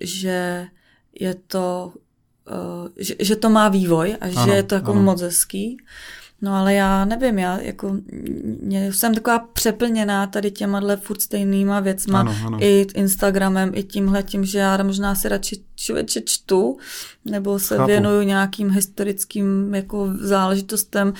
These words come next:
Speaker 1: zajímá mě spíš jako si přečíst něco, co jsem nevěděla, že, že než si svůj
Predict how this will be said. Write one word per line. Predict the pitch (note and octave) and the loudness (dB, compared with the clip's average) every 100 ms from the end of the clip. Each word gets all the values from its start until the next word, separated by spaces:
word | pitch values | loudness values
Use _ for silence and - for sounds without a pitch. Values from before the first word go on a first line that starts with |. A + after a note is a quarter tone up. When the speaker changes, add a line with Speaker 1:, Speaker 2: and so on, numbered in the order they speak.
| - - | -10 -14
Speaker 1:
zajímá | - F#3+ G3 G3 | -6 -2 0 2
mě | F#3+ | 0
spíš | F#3+ - G3+ G3 | -2 -4 -6 -4
jako | G3+ F#3+ | -6 -6
si | G3 G3+ | -8 -10
přečíst | - F#3+ - G3+ | -8 -8 -6 -4
něco, | G3 G3+ | -2 -2
co | G#3 G3 | -2 0
jsem | - G3+ | 0 2
nevěděla, | G3 F#3+ G3 G3 G3 | 2 2 2 4 2
že, | G3+ G#3+ G#3 - - - _ G#3+ G#3 - - | 2 2 -2 -8 -18 -20 _ -6 -6 -8 -10
že | G3 G#3 A3 | -4 0 2
než | A3 A3 - - | 2 0 -2 -4
si | F#3+ - A3 | -6 -4 -4
svůj | G#3+ A3+ A3+ | -2 -2 -2